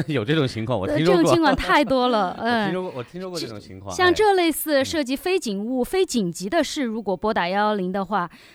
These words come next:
Speaker 2: 嗯，这是占用我们的公共资源，
Speaker 1: 嗯。
Speaker 2: 嗯，让有些真正有需要的人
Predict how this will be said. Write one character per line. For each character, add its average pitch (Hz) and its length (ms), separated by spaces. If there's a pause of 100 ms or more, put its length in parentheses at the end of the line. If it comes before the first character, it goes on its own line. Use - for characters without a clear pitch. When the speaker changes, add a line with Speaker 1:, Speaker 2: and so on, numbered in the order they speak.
Speaker 2:
嗯， 180 520 (720)
这 277 180
是 240 300
占 240 220
用 214 120
我 175 140
们 180 80
的 208 100
公 262 200
共 226 160
资 226 180
源， 165 260 (100)
Speaker 1:
嗯。 95 260
Speaker 2:
嗯， 196 280 (140)
让 240 180
有 196 140
些 226 380
真 349 180
正 359 140
有 196 120
需 - 200
要 269 160
的 180 100
人 170 240